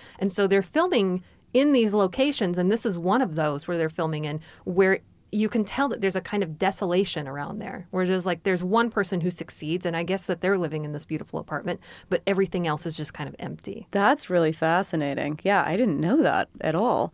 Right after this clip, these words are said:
Speaker 1: It's a weird, it's a weird thing. We're like, "Oh, I guess there's a little bit of truthfulness in the background of, uh, a giallo movie."
Speaker 2: Yeah. <laughs>
Speaker 1: Do you ever feel like you set out to tell a story that is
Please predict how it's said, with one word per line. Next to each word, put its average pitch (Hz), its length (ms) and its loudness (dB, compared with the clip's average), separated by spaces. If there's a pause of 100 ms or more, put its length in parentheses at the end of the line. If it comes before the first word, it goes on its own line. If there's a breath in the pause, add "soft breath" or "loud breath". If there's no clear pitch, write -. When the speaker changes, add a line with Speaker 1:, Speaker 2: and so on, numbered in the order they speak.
(120)
Speaker 1:
It's 196 200 -4
a 240 60 0
weird, 240 800 0
it's 202 160 -2
a 240 80 6
weird 262 320 2
thing. 254 180 2
We're 175 80 4
like, 170 240 4
"Oh, 196 200 8
I 175 80 4
guess 226 160 2
there's 226 180 2
a 226 60 4
little 220 200 4
bit 196 120 4
of 180 120 -2
truthfulness 165 640 0
in 175 60 2
the 165 80 2
background 160 640 2
of, 156 200 -4
uh, 147 400 0
a 180 80 0
giallo 175 500 4
movie." 147 560 -4
Speaker 2:
Yeah. 214 440 6
<laughs> 220 920 0
Speaker 1:
Do 277 80 2
you 349 140 6
ever 370 160 2
feel 269 320 4
like 214 440 4 (680)
you 226 160 2
set 240 240 2
out 262 160 2
to 233 100 -6
tell 220 240 2
a 202 60 2
story 185 540 4
that 170 280 0
is 175 540 0